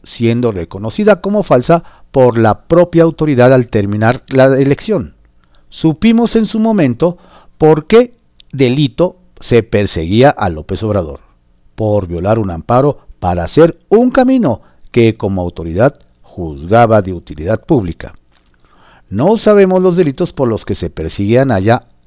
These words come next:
el día de hoy, salvo genéricamente por cohecho, asociación delictuosa y lavado de dinero,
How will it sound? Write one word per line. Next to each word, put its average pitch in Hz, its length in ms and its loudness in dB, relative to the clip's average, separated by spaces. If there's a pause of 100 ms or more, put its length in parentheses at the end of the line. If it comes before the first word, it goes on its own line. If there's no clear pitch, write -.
el 87 280 -6
día 87 220 -4
de 147 120 0
hoy, 156 220 -2 (300)
salvo 233 440 2
genéricamente 185 840 0
por 131 380 -2
cohecho, 98 680 -4 (120)
asociación 151 640 -4
delictuosa 95 720 -4
y 104 140 -4
lavado 87 360 -6
de 117 140 -4
dinero, 131 400 -2